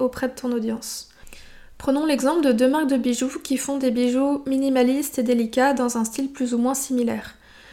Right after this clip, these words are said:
Ce qui va faire la différence, ça va être l'image de marque. Donc la marque une, par exemple,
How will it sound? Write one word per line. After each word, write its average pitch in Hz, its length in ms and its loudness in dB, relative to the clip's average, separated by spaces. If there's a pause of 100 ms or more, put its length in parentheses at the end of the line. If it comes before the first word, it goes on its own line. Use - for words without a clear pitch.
(180)
Ce - 80 -14
qui - 120 -2
va 233 120 6
faire 285 160 4
la 285 100 6
différence, 254 680 0
ça 254 220 0
va 247 80 4
être 247 180 0
l'image 247 300 0
de 240 100 2
marque. 220 400 -4 (600)
Donc 262 120 -4
la 240 100 6
marque - 300 0
une, 311 160 0
par 285 160 4
exemple, 254 420 0